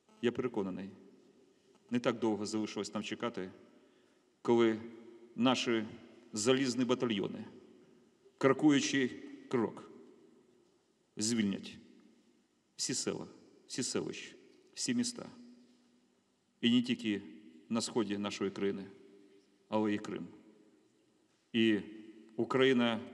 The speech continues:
буде потужною, сильною, незалежною державою, і наші діти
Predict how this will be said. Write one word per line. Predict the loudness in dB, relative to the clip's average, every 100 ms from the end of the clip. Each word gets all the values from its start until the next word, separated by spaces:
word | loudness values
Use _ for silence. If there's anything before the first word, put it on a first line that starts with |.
| -14 -6
буде | 2 4 4 0 -4 -16 -18 -20 -20 -20 -20 -20 -20 -8
потужною, | -6 -2 -2 -2 -8 -10 -16 -20 -20 -20 _
сильною, | -2 2 4 4 2 0 -4 -10 -18 -20 -20 -20 -20 -20 -20 -20 -20 -20 -20 _ -8 2
незалежною | 4 6 6 4 4 6 6
державою, | 6 4 4 6 6 4 0 -8 -18 -2
і | 2
наші | 4 2 0 0
діти | -2 -2 -4